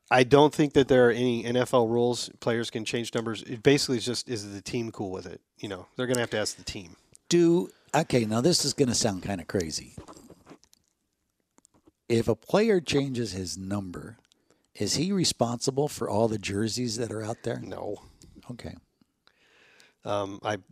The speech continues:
Speaker 1: you, you're responsible for probably making some people mad.
Speaker 2: For the new, you know, for the new inventory, the inventory that just got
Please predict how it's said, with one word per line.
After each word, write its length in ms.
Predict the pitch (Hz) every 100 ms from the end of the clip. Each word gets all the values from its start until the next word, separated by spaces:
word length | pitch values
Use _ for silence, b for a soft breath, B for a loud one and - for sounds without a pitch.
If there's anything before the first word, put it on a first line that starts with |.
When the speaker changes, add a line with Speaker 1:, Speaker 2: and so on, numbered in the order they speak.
| -
Speaker 1:
you, 220 | 117 110 98 110
you're 140 | 120
responsible 420 | 113 - 117 - 101
for 120 | 98
probably 280 | - 107 95
making 220 | 98 92
some 120 | 98
people 220 | 95 95
mad. 160 | 95 104
Speaker 2:
For 120 | 135
the 120 | 123 131
new, 180 | 160 202
you 120 | 135
know, 140 | 127
for 140 | 110 131
the 80 | 131
new 320 | 160 160 151
inventory, 800 | - 107 95 95 80 87 78 - -
the 120 | 107
inventory 460 | 123 135 127 131 123
that 220 | 120 -
just 220 | - 117
got 180 | 139